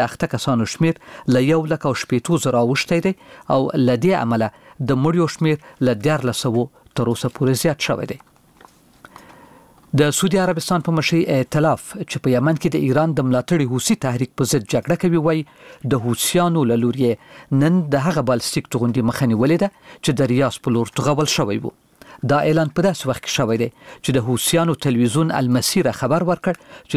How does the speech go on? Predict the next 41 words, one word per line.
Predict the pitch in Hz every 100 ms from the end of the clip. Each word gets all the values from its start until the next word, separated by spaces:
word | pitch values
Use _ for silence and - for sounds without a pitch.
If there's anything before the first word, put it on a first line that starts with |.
| 120
د | 117
سعودي | 135 156
عربستان | 135 117 - 135 117
دننه | 123 143 165 -
پراخ | 131 117 - 135
بریدونه | 117 143 131 107
شوي | - 113 120
دي. | - _ - - -
المسیره | 127 127 127 170 151 156
تلویزیون | 135 120 160 165
وایي | 170 -
چې | - - 139
د | 131
حوثیانو | 139 - 160 147 120
د | 117 160
پوځ | 147 117
ویان | 120 156 170
به | 185 - - -
په | - -
څو | 202 -
ساعتونو | 147 123 - 127
کې | - 127
په | 123
دې | 123
اړه | 120 117
نور | 123 175 147 151
معلومات | 147 147 107 -
ورکړي. | 127 - 165 _ _ _ _ _ _ _ _ - - - - - - - - - - 180
ایران | 196 196
وایي | 190 180
چې | - -
په | 160
راتلونکو | 143 185 165 165
څو | - 151
ورځو | 175 107 -
کې | 120
به | 101 - - -
د | 135 147
هغې | 160 170
الوتکې | 139 131 - 185 165 - -
تور | 202 151